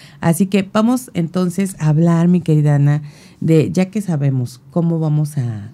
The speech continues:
a despegar ahora con un alimento igual al que, al que es el último, y entonces sí, ya le vamos dando qué tiempo a, a comer, eh, porque bueno, tenemos esos horarios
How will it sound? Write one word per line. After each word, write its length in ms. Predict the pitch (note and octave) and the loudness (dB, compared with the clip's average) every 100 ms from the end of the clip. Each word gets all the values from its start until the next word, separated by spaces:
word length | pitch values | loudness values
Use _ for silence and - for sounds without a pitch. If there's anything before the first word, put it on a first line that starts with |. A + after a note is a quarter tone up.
| - | -10
a 100 | C3+ | -6
despegar 560 | B2+ B2+ - C3 C#3 C#3 | -6 -6 -4 -2 0 0
ahora 380 | C#3 C3 C3 C#3 | 0 -2 -4 -4
con 180 | C3 C3 | -2 0
un 80 | |
alimento 600 | C#3+ C#3 B2+ B2+ B2 B2+ - | 0 0 0 -2 -4 -6 -4
igual 400 | F3 E3 E3 E3+ | -4 -2 -2 -2
al 180 | F3 F3 | -4 -4
que, 340 | C#3 A#2+ A#2 | -4 -4 -4
al 140 | B2+ A#2+ | -6 -6
que 100 | C3 | -6
es 120 | C#3+ | -2
el 140 | C#3+ | 0
último, 540 | D3 C#3 C#3+ C3+ D#3+ - - - | 0 0 0 0 0 -4 -14 -4
y 60 | G#3 | -2
entonces 400 | G3+ B3+ B3 B3 | 0 0 -2 -2
sí, 280 | G3+ A3+ F#4 - - - | -2 -2 -4 -14 -16 -6
ya 200 | E3 E3+ | -2 0
le 100 | E3+ | 0
vamos 340 | D#3+ D#3 D#3+ D3+ | 0 0 0 0
dando 420 | D3 D3 D3+ D3+ - - _ _ | 0 2 0 -2 -8 -20 _ _
qué 140 | - A3+ | -2 -2
tiempo 720 | - G#3+ G#3+ G3+ F#3+ C3 G#2+ - - | 0 2 4 4 2 -2 -6 -10 -2
a, 460 | C#3+ C#3 C#3+ C#3+ | 0 0 0 -2
a 100 | C#3+ | -2
comer, 580 | C#3+ D3+ D#3 D#3 D3+ C#3+ D3 - - - | 0 0 2 2 0 -4 -12 -20 -20 -6
eh, 320 | D3+ D3+ D3 | 0 2 0
porque 240 | D3+ D3+ E3 | -2 -4 -2
bueno, 280 | E3 D3+ | 0 0
tenemos 440 | C#3+ E3 G3+ A3+ - | 0 2 2 0 -4
esos 360 | A3 A3+ A3 E3+ | -6 -6 -4 -2
horarios 640 | D#3 D#3 F#3+ C#4+ - | -2 0 -2 -4 -10